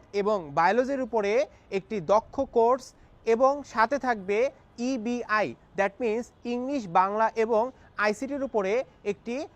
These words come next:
চমৎকার কোর্স। সেক্ষেত্রে সায়েন্স, কমার্স, আর্টস তিন গ্রুপেরই স্টুডেন্টরা ইবিআই কোর্সটি করতে পারবে। পিসিএমবিতে ফিজিক্স, কেমিস্ট্রি, ম্যাথ এবং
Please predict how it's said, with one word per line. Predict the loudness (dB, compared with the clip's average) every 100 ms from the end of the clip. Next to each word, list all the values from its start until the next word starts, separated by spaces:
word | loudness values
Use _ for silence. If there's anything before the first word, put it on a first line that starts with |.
| -2
চমৎকার | 2 2 0 0 0 0
কোর্স। | -2 -4 -8 -20 -20 -20 _
সেক্ষেত্রে | -6 -2 -2 -2 0 0 0 -10 -20 -20
সায়েন্স, | -4 -2 0 -4 -6
কমার্স, | -4 0 0 -2 -4
আর্টস | 0 0 0 -6 -20 -16 -2
তিন | -2 0 -2
গ্রুপেরই | -2 -2 -2 -4 -6 -14
স্টুডেন্টরা | -6 0 2 2 2 4 4 2 -6 _ -6
ইবিআই | -4 -4 -4 -2 -2
কোর্সটি | 0 -4 -4 -6 -6 -6 -4 2
করতে | 2 2
পারবে। | 2 2 0 -6 -8 -8
পিসিএমবিতে | -2 -2 -2 -2 0 -2 -4 -2 -2 -2 -6 -12 -6
ফিজিক্স, | -4 -2 -6 -4 -2
কেমিস্ট্রি, | -2 -2 -8 -8 -6 -6 -10 -8
ম্যাথ | -2 0 -2 -4 -4
এবং | 0 0 -2